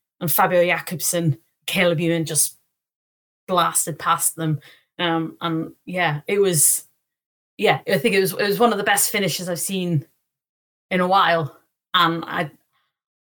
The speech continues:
as I said in, in my, uh, piece on the, on the Velo News website yesterday, it's gonna be a tough act to follow over the rest of the classics. I'm sure we'll see some fantastic racing,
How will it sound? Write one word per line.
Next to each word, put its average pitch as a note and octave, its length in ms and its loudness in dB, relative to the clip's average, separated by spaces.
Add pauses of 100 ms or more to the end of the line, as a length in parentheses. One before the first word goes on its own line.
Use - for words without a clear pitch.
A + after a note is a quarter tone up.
(220)
as E3+ 160 -4
I F3+ 60 0
said F#3+ 260 2
in, F3+ 180 -4
in F#3 200 -4
my, F3 260 0
uh, E3+ 220 -2
piece F#3+ 340 -4
on F3+ 160 -2
the, E3+ 80 -4
on F3+ 220 -4
the E3+ 520 -6
Velo F#3 200 2
News F3 200 -2
website D#3+ 460 -2
yesterday, E3+ 680 -4 (440)
it's F#3+ 180 2
gonna G3+ 160 -2
be E3+ 120 0
a E3 80 0
tough E3 280 -6
act - 180 -6
to E3+ 60 -14
follow D#3+ 300 -2
over D#3+ 160 -4
the D#3+ 80 -6
rest D#3+ 260 -6
of D#3+ 60 -8
the D#3+ 60 -8
classics. - 480 -6 (260)
I'm F3+ 60 2
sure B3+ 180 6
we'll G3+ 140 6
see A3+ 160 2
some E3+ 200 -2
fantastic F3+ 560 -4
racing, F3 460 -4